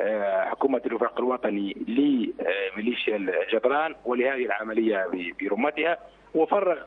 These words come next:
أيضًا ال-، ال-، الحديث الذي ذكره جدران بأنه يعني ينتمي إلى الوفاق وأنه تحت شركة الوفاق وكذا، وبالتالي هو كان في، في وقته الحقيقة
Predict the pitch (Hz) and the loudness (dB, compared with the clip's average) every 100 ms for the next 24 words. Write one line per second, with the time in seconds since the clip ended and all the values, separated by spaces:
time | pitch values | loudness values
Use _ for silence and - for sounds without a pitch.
0 | - 175 151 147 139 - - - _ - | -2 0 2 0 0 -10 -20 -20 _ -8
1 | 120 120 117 117 113 107 - 127 151 131 | -4 -2 -2 0 0 0 0 0 -2 0
2 | 123 127 - 117 113 113 117 127 120 113 | 0 -2 -2 0 0 0 0 0 2 0
3 | 113 117 113 120 - - - - - 104 | 0 0 0 0 -2 -8 -16 -12 -4 -2
4 | 104 104 113 120 151 143 131 123 - 113 | 0 -2 -4 0 2 2 0 0 0 0
5 | 107 95 95 98 107 - 135 135 - 104 | 0 0 -2 -2 -2 2 2 2 2 2
6 | 110 110 104 95 - 104 110 - 101 - | 2 2 0 -2 -4 0 -2 0 -2 2
7 | 135 - 113 - 113 85 - - - - | 0 2 0 2 -2 -4 -8 -20 -12 -2
8 | 147 - 190 170 170 165 151 165 147 123 | 2 2 2 2 2 2 2 -2 -2 -4
9 | 107 - 117 107 92 82 92 87 85 120 | -4 0 0 0 0 -2 -4 -4 -2 2
10 | 151 156 123 120 120 135 - 175 | 2 2 -2 -2 -2 -4 -2 -2